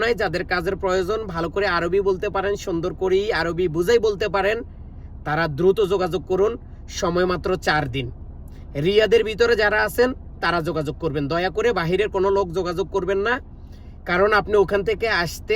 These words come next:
আপনার যে টাকা খরচ হবে, আসার পরে যদি কাজটা আপনার পছন্দ না হয় অথবা যেই লোকে আপনাকে নিবে তার যদি পছন্দ না হয়, তাহলে আপনাকে রিটার্ন চলে যাইতে হবে। আপনি থাকবেন কোথায়, খাবেন কোথায়, এটা আপনার জন্য সমস্যা হবে।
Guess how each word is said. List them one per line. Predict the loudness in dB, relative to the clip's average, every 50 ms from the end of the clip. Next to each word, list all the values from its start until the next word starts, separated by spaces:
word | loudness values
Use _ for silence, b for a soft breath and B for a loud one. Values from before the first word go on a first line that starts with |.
| 0
আপনার | 0 0 -2 -2 -2
যে | -2 -2 -2
টাকা | -2 -4 -4 -6
খরচ | -6 -4 -4 -4 -2 -2
হবে, | -2 0 2 2 0 0 -2 -4
আসার | -2 -4 -4 -4 -2
পরে | -2 -2 -2
যদি | 0 0 -2 -2 -2 -2 -2
কাজটা | -2 -2 -2 -4 -4 -4 -4
আপনার | -2 -2 -4 -4 -2 -4
পছন্দ | -6 -4 -4 -2 -2 -2
না | 0 -2 -2
হয় | -2 -2 -2 -4 -4
অথবা | -4 -4 -2 0 0 -2 -2 B B B B B B B B -6 0 4
যেই | 6 6 8 8
লোকে | 6 4 4 4 2
আপনাকে | 2 2 0 -2 0 2 4
নিবে | 4 4 6 4 2 2
তার | 0 -2 -2 -2 -2
যদি | -2 -2 -2 -4 -4
পছন্দ | -6 -6 -4 -2 0 0 0 0
না | 0
হয়, | -2 -2 -2
তাহলে | 0 0 0 -2
আপনাকে | -2 -4 -4 -4 -4 -4
রিটার্ন | -4 -2 -2 -2 -2 -2
চলে | -2 -2 -2 0 0
যাইতে | -2 -2 -2 -2 -2
হবে। | 0 0 0 -2
আপনি | -2 -4 -6 -4
থাকবেন | -4 -4 -2 -2 -2 -2 -2
কোথায়, | -2 -2 -2 -4 -4
খাবেন | -2 -4 -2 -2 -2 -2
কোথায়, | -4 -6 -6 -6 -6 -6 -6 -6
এটা | -4 -4 -4 -4
আপনার | -4 -6 -4 -2
জন্য | -2 0 2 2 0 -2 B B B B B B 0 2
সমস্যা | 4 4 4 4 2 -2 -2 -2
হবে। | -2 -4 -4